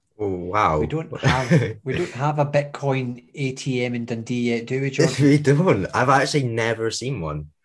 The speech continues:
Speaker 1: Um, I've seen pictures, obviously, um, but it's not really, it's not really a thing here, a bit
Speaker 2: No.
Speaker 1: Bitcoin A T M. Um, so to hear that there's thousands of them in Canada is, it's, I didn't expect to hear that. <laughs>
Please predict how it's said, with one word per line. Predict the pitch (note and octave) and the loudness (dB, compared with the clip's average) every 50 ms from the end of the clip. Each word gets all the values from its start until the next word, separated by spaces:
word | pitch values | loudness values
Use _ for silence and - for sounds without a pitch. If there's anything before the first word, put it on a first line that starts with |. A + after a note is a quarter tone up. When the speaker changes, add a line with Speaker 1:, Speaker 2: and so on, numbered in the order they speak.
| _ _ _ - | _ _ _ -4
Speaker 1:
Um, | G2 F#2+ F#2 F2+ F2 F2+ | -2 0 2 0 0 0
I've | D#2+ G2 G2+ | -2 -4 -2
seen | - A#2+ G2+ | -4 -4 -2
pictures, | - D3 D#3 D3+ - - F2 E2 E2 D#2+ | -2 -2 -2 -2 -4 -4 -4 -4 -2 -4
obviously, | D#2+ D#2 D#2+ E2+ D#2 - - D#2 E2+ G#2+ B2+ - _ _ _ _ _ _ _ - | -4 -6 -6 -8 -8 -8 -6 -4 -4 -4 -4 -6 _ _ _ _ _ _ _ -4
um, | G2 F#2+ F#2 F#2 F#2 F2 | -2 -2 0 -2 -2 -2
but | - A2 F2+ | 0 0 0
it's | - G#2 - - | 0 0 -2 0
not | B2 D3 D3 D3+ | 2 0 2 2
really, | D3+ E3 D#3+ D#3 D#3+ D#3+ C#3+ B2 A2+ G#2 G2+ _ _ _ _ _ _ _ | 0 0 2 0 0 0 0 -2 -4 -6 -12 _ _ _ _ _ _ _
it's | - B2 - - | -14 -10 -6 -6
not | D#3+ D#3 | -4 -2
really | F#3+ F#3+ F3 | 0 2 2
a | D3 G#2 | 2 0
thing | - - - - D#3 G3 G#3+ G#3 | -2 -4 -4 -2 -2 -2 -2 -4
here, | D#3+ A2+ F#2+ E2 D2+ D2+ D#2 D#2+ - _ | -4 -4 -4 -4 -4 -6 -8 -10 -14 _
a | - F#2+ | -10 -2
bit | F#2+ A2+ A2 - - _ - | 0 2 2 0 -2 _ -18
Speaker 2:
No. | G#2+ G#2+ G#2 | -14 -6 -2
Speaker 1:
Bitcoin | A2+ A2+ A2+ - - A#2 A2 G#2+ | -2 -2 -2 0 2 4 4 6
A | G2+ G2+ G2 | 6 4 2
T | G2 - F#2+ F2 | 2 2 2 2
M. | E2+ D#2+ D#2 D#2 D#2 D#2 _ _ - - _ _ _ - | 2 2 0 -4 -6 -10 _ _ -20 -20 _ _ _ -4
Um, | G2 F#2 F2 E2+ E2+ D#2+ D2 | -2 0 0 0 -2 -4 -4
so | - - A2+ | -2 0 0
to | G#2 - A2 | 0 0 -2
hear | G2 - - A#2+ C3+ C3 A#2 | -6 -2 0 2 2 4 4
that | G2 G2 F2+ E2+ - - _ _ _ _ _ - | 4 2 2 0 -2 -4 _ _ _ _ _ -4
there's | G#2 G2+ - - | -4 -4 -2 0
thousands | G2 G#2 A2+ A#2+ G#2+ G#2+ F#2+ | 0 0 2 0 0 -4 -6
of | F2 D#2+ D2+ | -6 -6 -6
them | F2 E2+ E2+ E2+ F2 F2+ - | -6 -4 -4 -6 -8 -8 -8
in | - F#2 F2 | -8 -8 -6
Canada | E2 G2+ G2 G#2+ G#2 F2 F2 D#2+ | -2 -2 0 0 0 0 0 -2
is, | F2 F2 - - - _ _ _ _ _ _ _ _ - | -2 -4 -6 -10 -20 _ _ _ _ _ _ _ _ -4
it's, | G2 F#2 - - - - D#2+ - - - - - - - | -4 -4 -4 -6 -10 -16 -18 -18 -18 -20 -20 -20 -10 -4
I | F#2+ G2 | -2 0
didn't | F2+ G2 G2 F#2 F#2 | 2 2 2 2 2
expect | F2+ - - G2 E2 - E2 | 0 2 2 2 2 2 0
to | F2+ | 0
hear | G#2 G#2+ | 2 2
that. | F2+ E2 D#2+ - - - D#3 D3+ - C#3 - - - | 2 2 0 -4 -2 0 2 2 2 2 0 -4 -8
<laughs> | _ | _